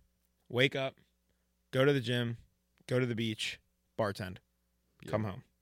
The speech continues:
Speaker 1: And then do that for a year or two. Um, and just not really, not even really, like, go out for nightlife or anything, 'cause, you know, you'd be working and stuff, but just, like, just to have that kind of peace of mind. And I'm not gonna lie, I'm, I know there is a,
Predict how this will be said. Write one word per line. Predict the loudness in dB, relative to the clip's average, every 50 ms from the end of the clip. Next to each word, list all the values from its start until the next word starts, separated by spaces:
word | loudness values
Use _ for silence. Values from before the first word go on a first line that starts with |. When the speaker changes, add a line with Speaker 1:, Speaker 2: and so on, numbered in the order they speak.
| -20 -20 _ -20 -20 _ -10
Speaker 1:
And | -8 -6
then | -6 -6 -4
do | -2 0 2
that | 4 4 4 4 2
for | 0 -2 -2 0
a | 0
year | 0 0 0 -2 -2
or | -2
two. | -4 -4 -2 -2 -2 -4 -6 _ _ _ _ _ _ -20 _ _ _ _ -10
Um, | -6 -4 -4 -2 -2 -2 -4 -4 -6 -10 -12 -14 -16 _ _ _ _ _ _ _ _ _ -10
and | -6 -4 -2 -2 -2 -2 -4 -4 -6 -6
just | -4 -2 -2 -2 -2 -4 -4
not | -2 -2 0 0 0
really, | 0 -2 -2 -2 -2 -2
not | -2 0 0 0
even | 0 0 -2
really, | -2 0 0 0 0
like, | 0 -2 0
go | 0 2 4 4
out | 4 2 0
for | -2 -4
nightlife | -4 -4 -4 -4 -4 -4 -4 -4
or | -4
anything, | -4 -4 -4 -4 -4
'cause, | -4 -6 -6 -6
you | -6 -6
know, | -6
you'd | -8 -8 -8
be | -8 -8
working | -6 -2 -2 -2 -2 -2 -4 -6
and | -6 -6 -8
stuff, | -6 -8 -8 -8 -6
but | -8 -8 -6
just, | -4 -4 -2 -2
like, | 0 -2 -2 -4 -8 _ _ _ _ _ _ _ _ _ _ _ _ _ -6
just | -4 -4 -2
to | 0 0
have | 0 2 0 0 0
that | -2 -4 -4
kind | -4 -4 -6
of | -6 -6
peace | -6 -8 -6 -4
of |
mind. | -4 -2 -2
And | -2 0
I'm | 0
not | 0 0 0 0
gonna | -2 -2
lie, | -2 0 0 0
I'm, | 2 2 0 0 0
I | 0 2
know | 2 4 4
there | 4 4 4
is | 2 0 -4
a, | -6